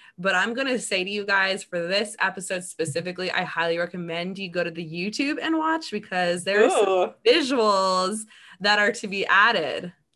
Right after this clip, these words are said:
Speaker 2: Okay. All right. I
Speaker 1: So that's
Speaker 2: see.
Speaker 1: my,
Speaker 2: I
Speaker 1: that's
Speaker 2: get
Speaker 1: my
Speaker 2: it.
Speaker 1: two cents for this episode.
Speaker 2: I'm interested. All right. Well, that distraction aside, we're gonna move into our normal thing of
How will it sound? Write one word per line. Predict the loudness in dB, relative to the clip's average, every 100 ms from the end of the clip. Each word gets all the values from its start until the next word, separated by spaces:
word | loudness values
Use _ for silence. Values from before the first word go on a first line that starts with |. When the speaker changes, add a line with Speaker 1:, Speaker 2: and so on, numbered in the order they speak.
| _ _ _ _ 2
Speaker 2:
Okay. | 2 4 6 8 8 6 4 0 4
All | 6
right. | 6 6 6 4 2 -6 _ _ 2
I | 4
Speaker 1:
So | 4
that's | 2
Speaker 2:
see. | 2
Speaker 1:
my, | 2 2 2
Speaker 2:
I |
Speaker 1:
that's | 2 4
Speaker 2:
get |
Speaker 1:
my | 4
Speaker 2:
it. | 4 2
Speaker 1:
two | 0 -2
cents | -2 0 -2 -4 -8
for | -6
this | -6 -4
episode. | -4 -6 -8 -8 -8 -12 -16 _ 4
Speaker 2:
I'm | 4 4
interested. | 2 0 -2 -6 0 0 0 -6 _ _ _ _ _ 2
All | 4
right. | 6 4 0 _ _ _ 4
Well, | 8 8 6 4 -4 _ _ 0
that | 4 4 2
distraction | 0 2 2 0 -6
aside, | 2 6 8 6 4 -2 -6
we're | 0 2
gonna | 4 4
move | 4 4
into | 2 0 2
our | 4 2
normal | 0 0 0
thing | 0 0 0 -2 0
of | 2 2 0 -4